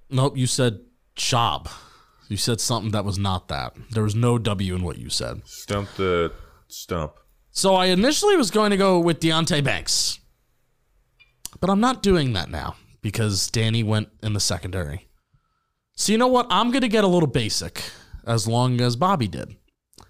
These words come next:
Speaker 2: I feel
Speaker 1: Saquon
Speaker 2: like
Speaker 1: Bar-
Speaker 2: Never mind.
Speaker 1: Oh, what do you, what do you, what do you feel like?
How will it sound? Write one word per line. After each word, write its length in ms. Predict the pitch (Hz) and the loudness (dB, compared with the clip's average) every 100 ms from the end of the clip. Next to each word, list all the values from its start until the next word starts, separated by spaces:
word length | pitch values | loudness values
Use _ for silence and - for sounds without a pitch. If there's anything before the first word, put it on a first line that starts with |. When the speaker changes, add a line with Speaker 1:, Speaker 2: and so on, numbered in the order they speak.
| _ _ _ _ _ _ _ _ - - - - _ - - _ _ _ _ _ _ - | _ _ _ _ _ _ _ _ -20 -20 -20 -20 _ -12 -12 _ _ _ _ _ _ -4
Speaker 2:
I 120 | 135 | 0
feel 100 | 233 | 4
Speaker 1:
Saquon 0 | |
Speaker 2:
like 180 | 220 277 | 4 4
Speaker 1:
Bar- 140 | 151 - _ _ _ _ | 0 -2 _ _ _ _
Speaker 2:
Never 180 | 87 - | -6 -4
mind. 160 | 65 71 - _ _ _ - | -4 -8 -18 _ _ _ -4
Speaker 1:
Oh, 200 | 98 95 | 0 2
what 120 | 147 | 2
do 60 | |
you, 60 | 208 | 2
what 80 | 262 | 2
do 40 | |
you, 80 | 294 | 4
what 100 | 330 | 4
do 60 | 359 | 4
you 80 | 359 | 4
feel 220 | 320 160 | 2 2
like? 320 | 80 76 | 0 -6